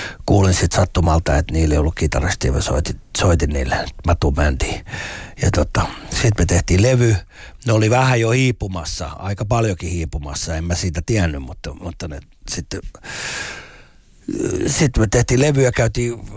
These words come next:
jonkin verran keikoilla siinä yksi kevät ja tajuttiin, että, että siinä on kahdeksan jätkää, ja kun sä painat tonne Kuopioon ja keikkaliksa on mitä on ja,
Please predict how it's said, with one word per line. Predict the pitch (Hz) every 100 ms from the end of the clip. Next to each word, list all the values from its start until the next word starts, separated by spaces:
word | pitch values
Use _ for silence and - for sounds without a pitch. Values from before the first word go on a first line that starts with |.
| 113
jonkin | 120 139 131 120
verran | 117 113
keikoilla | 160 147 135 123 113
siinä | 104 113 120
yksi | 127 -
kevät | - 135 123 - - - -
ja | 104 - _ -
tajuttiin, | 120 113 - 110
että, | 101 113
että | 110
siinä | 120 110
on | 104
kahdeksan | 127 120 113 107
jätkää, | 117 113 - 101
ja | 92
kun | 85
sä | - 87 _ _ _
painat | 123 113 101 -
tonne | 107 104 90 - - _ _ _ _ _ _ - -
Kuopioon | - 135 117 107 104 98
ja | 92 80 - _ _ _ _ _ _ _ _ - 107 -
keikkaliksa | - 117 - 117 113 -
on | 113 113
mitä | 110 101 113
on | 113 107
ja, | 98